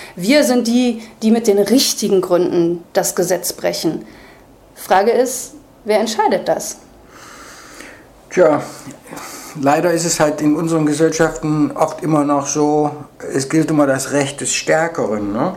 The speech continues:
Speaker 2: Und die entscheiden dann auch, ob das gebrochen worden ist, das Recht oder nicht. Aber in Wirklichkeit muss es natürlich so sein, dass in einer Demokratie eigentlich die Bürger selber entscheiden,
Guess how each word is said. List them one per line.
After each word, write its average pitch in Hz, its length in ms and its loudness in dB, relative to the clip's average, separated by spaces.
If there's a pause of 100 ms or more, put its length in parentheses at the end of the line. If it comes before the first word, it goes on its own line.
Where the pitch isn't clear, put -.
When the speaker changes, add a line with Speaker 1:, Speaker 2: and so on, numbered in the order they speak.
(120)
Speaker 2:
Und 131 460 -2
die 135 140 2
entscheiden 139 500 2
dann 117 180 -2
auch, 120 400 0
ob - 180 -4
das 117 280 -2
gebrochen 120 580 2
worden 107 280 2
ist, 107 180 -4
das 101 200 -6
Recht 110 260 -6
oder 107 180 -2
nicht. 110 240 -2
Aber 120 180 0
in 120 280 -4
Wirklichkeit 147 580 -2
muss 143 140 -2
es 143 120 -6
natürlich 131 340 -4
so 135 140 -2
sein, 147 320 0 (120)
dass 143 360 0
in 135 260 -4
einer 131 260 0
Demokratie 135 960 2
eigentlich 127 640 -2
die 120 120 -6
Bürger 123 420 0
selber 127 380 2
entscheiden, 101 720 -2